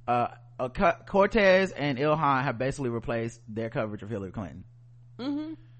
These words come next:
Speaker 1: Um, which I
Speaker 2: Mm-hmm.
Speaker 1: find interesting because to me,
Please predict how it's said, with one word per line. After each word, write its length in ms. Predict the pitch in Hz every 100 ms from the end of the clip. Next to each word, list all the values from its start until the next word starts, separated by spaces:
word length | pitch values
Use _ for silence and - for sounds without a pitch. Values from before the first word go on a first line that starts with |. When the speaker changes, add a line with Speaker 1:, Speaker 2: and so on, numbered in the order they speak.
| - - - - -
Speaker 1:
Um, 260 | 147 139 120
which 180 | 160 190
I 180 | 170
Speaker 2:
Mm-hmm. 100 | 175
Speaker 1:
find 340 | 175 170 175 160
interesting 420 | 196 - 139 139
because 760 | 123 160 131 127 127 123 117 - - - - - - - - -
to 160 | 175 139
me, 640 | 135 165 185 165 143